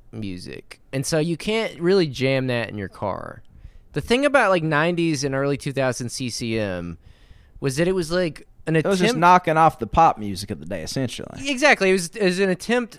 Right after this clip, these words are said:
Speaker 1: to build out the subculture.
Speaker 2: Yeah.
Speaker 1: And,
Speaker 2: To
Speaker 1: um,
Speaker 2: varying degrees of goodness. I mean, there's some absolute dog shit Christian bands. There's some very good Christian bands.
Speaker 1: Oh, yeah. I would, I would go so far as to say that D C Talk was a good Christian band.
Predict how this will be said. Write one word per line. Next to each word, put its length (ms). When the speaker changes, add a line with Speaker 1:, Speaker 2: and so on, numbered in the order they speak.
Speaker 1:
to 300
build 360
out 220
the 60
subculture. 960
Speaker 2:
Yeah. 220
Speaker 1:
And, 480
Speaker 2:
To 500
Speaker 1:
um, 60
Speaker 2:
varying 500
degrees 680
of 320
goodness. 440
I 60
mean, 180
there's 180
some 160
absolute 480
dog 300
shit 240
Christian 280
bands. 200
There's 100
some 140
very 280
good 220
Christian 320
bands. 280
Speaker 1:
Oh, 120
yeah. 380
I 100
would, 240
I 100
would 200
go 100
so 200
far 160
as 120
to 60
say 160
that 180
D 140
C 160
Talk 260
was 160
a 40
good 240
Christian 340
band. 320